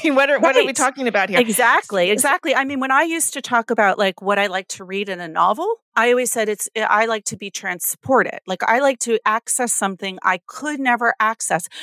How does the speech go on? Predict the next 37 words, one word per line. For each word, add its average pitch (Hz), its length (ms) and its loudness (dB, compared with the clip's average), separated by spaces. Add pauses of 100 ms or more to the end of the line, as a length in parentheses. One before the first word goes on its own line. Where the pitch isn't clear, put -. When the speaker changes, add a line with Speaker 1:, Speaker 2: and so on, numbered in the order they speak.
(140)
Speaker 2:
whether 233 420 2
it's - 260 0
because 196 600 0
it's 214 140 -2
a 196 60 -6
fictional 240 500 -4
universe 220 560 -4
in 190 100 -6
a 175 140 -2
Ted 208 240 -4
Chiang, 190 460 -2 (380)
you 220 100 -2
know, 165 120 4
short 202 380 0 (180)
speculative 196 640 -2 (340)
fiction, 247 480 -2 (380)
or 240 480 4
it's, - 380 -2
you 226 100 -2
know, 190 360 -2
the 185 260 -2
coal 233 240 0
mines 208 580 -2
of 185 360 2 (280)
nineteenth 208 380 -2
century 190 340 -4
France 196 460 -2
and 185 80 -12
Germinal. 190 680 0
Like, 190 240 0
I 240 140 -2
can't 440 340 -8
access 220 520 -2
those 185 260 -4
things. 170 340 -6
So 196 300 -4
that's 220 340 0